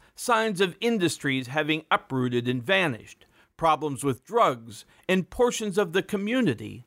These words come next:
living in poverty. But Grafton, West Virginia,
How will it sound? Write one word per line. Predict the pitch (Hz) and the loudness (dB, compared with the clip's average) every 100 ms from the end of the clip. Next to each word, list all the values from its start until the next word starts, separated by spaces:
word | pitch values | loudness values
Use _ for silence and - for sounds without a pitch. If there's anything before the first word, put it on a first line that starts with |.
| _ | _
living | - 180 156 156 | -2 2 2 2
in | 151 | 0
poverty. | 147 190 196 123 95 73 _ _ _ _ _ _ _ _ _ _ - | -2 0 0 0 -8 -14 _ _ _ _ _ _ _ _ _ _ -2
But | 208 185 | 0 0
Grafton, | - 156 233 220 - 208 180 | -4 0 0 -2 -4 -4 2
West | 185 - - | 0 0 -2
Virginia, | 160 139 226 170 | -2 0 0 2